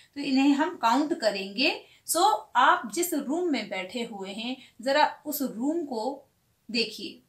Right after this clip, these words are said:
उस room में कितनी दीवारें हैं। So अगर ये एक room हो, मान लीजिए कि ये वो room है जिसमें आप बैठे हैं,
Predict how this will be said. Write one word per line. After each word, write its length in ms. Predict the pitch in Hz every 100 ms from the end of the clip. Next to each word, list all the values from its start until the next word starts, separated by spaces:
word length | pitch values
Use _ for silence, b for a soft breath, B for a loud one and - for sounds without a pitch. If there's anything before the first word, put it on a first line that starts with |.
| _ _ -
उस 160 | 330 339
room 300 | 240 320 339
में 240 | 339 -
कितनी 360 | - 339 349 359
दीवारें 480 | 220 202 185 180 196
हैं। 220 | - - _ _ _ -
So 140 | 247 -
अगर 260 | 226 254 277
ये 140 | 285
एक 260 | 302 311 277
room 400 | 208 165 254 294
हो, 180 | 202 180
मान 240 | 196 262 277
लीजिए 280 | 285 294
कि 100 | 285
ये 140 | 262 269
वो 220 | 240 247
room 260 | 214 202 190
है 120 | 254
जिसमें 320 | 269 - 349
आप 160 | 339 311
बैठे 320 | 349 349 302
हैं, 280 | 233 185